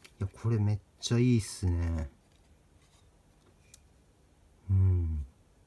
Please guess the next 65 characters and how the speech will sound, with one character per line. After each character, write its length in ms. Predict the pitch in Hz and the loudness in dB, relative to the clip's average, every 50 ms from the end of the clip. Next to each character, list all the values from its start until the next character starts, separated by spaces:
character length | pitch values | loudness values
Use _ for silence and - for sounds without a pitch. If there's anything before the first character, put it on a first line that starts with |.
| _ - | _ -8
い 180 | 107 110 107 104 | -4 -2 -2 -2
い 40 | 101 | -4
感 260 | - 117 113 107 107 | 0 0 2 2 2
じ 140 | 104 107 107 | 2 2 2
に 160 | 107 101 104 | 2 2 2
汚 220 | 107 101 98 107 107 | 0 0 0 0 0
れ 100 | 107 98 | -2 0
た 120 | - 98 | -2 -6
か 140 | - - 92 | -4 -2 -2
な 300 | 87 85 85 85 82 - - | -2 -2 -2 -4 -4 -6 -8
と 100 | - 80 | -8 -8
思 120 | 73 76 | -6 -6
い 60 | 82 | -6
ま 180 | 78 80 90 - | -6 -8 -10 -14
す。 300 | - - - - - _ _ _ _ _ _ _ _ _ _ - - - - - - - | -20 -20 -20 -20 -20 _ _ _ _ _ _ _ _ _ _ -20 -20 -18 -18 -16 -6 -2
も 160 | 113 131 196 | 0 0 0
っ 60 | 226 - _ _ - | 0 -4 _ _ -2
と 80 | - 185 | 0 0
汚 300 | 147 151 151 143 156 156 | 2 2 -2 -2 -4 -4
し 120 | - - | -4 -2
て 80 | - 151 | -2 0
も 240 | 143 135 117 107 | 2 4 4 6
い 160 | 110 117 120 117 | 6 6 4 4
い 40 | |
ぐ 120 | 110 117 113 | 4 4 2
ら 80 | 113 | 2
い 60 | 110 101 | 2 0
で 80 | 85 | -2
す 100 | - - | -4 -4
け 80 | - 85 | -6 -4
ど 60 | 82 | 0
ね、 180 | 104 131 135 120 | 0 2 2 2
劇 260 | 127 123 117 - - | 2 0 0 -2 -10
中 220 | - - 120 113 | -4 0 2 4
の 140 | 110 110 104 | 4 4 2
感 240 | - 113 107 104 101 | 2 2 2 4 4
じ 80 | 101 | 2
だ 120 | 98 101 98 | 2 0 0
と。 220 | - - 69 - _ _ _ _ _ _ _ _ _ _ _ - | -2 -6 -10 -12 _ _ _ _ _ _ _ _ _ _ _ 2
う 40 | 110 | 4
ん。 400 | 104 98 90 82 78 78 76 73 _ _ _ - - _ _ - | 4 4 4 2 -2 -6 -8 -12 _ _ _ -20 -20 _ _ -6
ま 100 | 175 170 | -4 -4
あ、 60 | 110 - | -2 -2
僕 360 | 110 117 117 - - - 147 | -2 -4 -4 -4 -10 -8 -6
は 240 | 147 147 143 139 139 - _ _ _ _ - _ - | -4 -4 -4 -4 -6 -10 _ _ _ _ -20 _ 0
ほ 100 | - 131 | 0 2
ど 100 | 123 131 | 2 2
ほ 160 | 123 - 135 120 | 0 0 0 2
ど 100 | 123 123 | 2 2
っ 60 | 123 - _ _ - | 0 -2 _ _ -6
て 100 | - 120 | -6 -4
感 240 | - - 117 113 110 | 0 2 2 2 2
じ 80 | 101 104 | 2 0
で 100 | 107 104 | -2 -2
す 80 | - | -4
か 100 | - - | -6 -8
ね。 140 | 78 73 - _ _ _ _ _ _ - _ - - _ _ _ _ _ _ _ _ _ _ _ _ _ _ _ _ _ - | -8 -8 -10 _ _ _ _ _ _ -20 _ -20 -20 _ _ _ _ _ _ _ _ _ _ _ _ _ _ _ _ _ -10
裏 180 | 117 104 - 104 | -10 -6 -4 -2
も 220 | 101 92 82 - - - | -2 -2 -2 -4 -10 -16
こ 140 | - - 92 | -8 -4 -4
う 40 | 92 | -4
い 60 | 90 | -4
う 20 | |
感 220 | - - 82 85 78 | -6 -8 -12 -12 -12
じ。 140 | - - - | -12 -16 -20